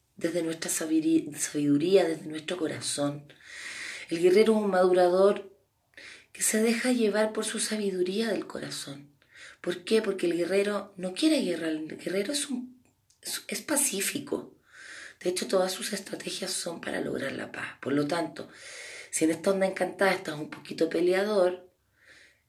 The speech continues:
alíñate porque significa que no has logrado armonizarte aún, ¿ya? Entonces, comprendiendo que como el guerrero es pura paz,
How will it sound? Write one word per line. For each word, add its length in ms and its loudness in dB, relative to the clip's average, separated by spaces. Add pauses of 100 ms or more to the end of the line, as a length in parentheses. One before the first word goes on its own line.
(120)
alíñate 720 4
porque 280 -4
significa 680 0
que 120 0
no 120 -2
has 100 0
logrado 640 4
armonizarte 880 -4
aún, 380 -6 (460)
¿ya? 500 0
Entonces, 500 -4 (380)
comprendiendo 840 2
que 140 -4
como 220 -6
el 80 -4
guerrero 440 2
es 160 -2
pura 440 -2
paz, 520 -4